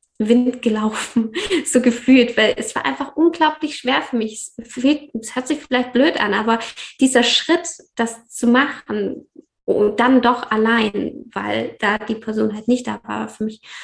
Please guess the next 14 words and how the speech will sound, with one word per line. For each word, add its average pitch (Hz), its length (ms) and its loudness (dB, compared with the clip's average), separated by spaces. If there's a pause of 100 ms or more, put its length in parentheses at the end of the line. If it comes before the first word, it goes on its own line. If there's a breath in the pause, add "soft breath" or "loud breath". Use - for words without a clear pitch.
(280 loud breath)
unglaublich 226 500 4
schwer. 220 200 -2
Und 220 40 0
dann 214 140 -2
war 214 160 -4
ich - 220 -16
da 220 320 -4 (600 loud breath)
und 220 320 0
habe 214 160 -4
mich 220 160 -4
dann 220 340 0 (340 loud breath)
auf 220 120 -4
die 226 140 0
Yogastunde 233 600 0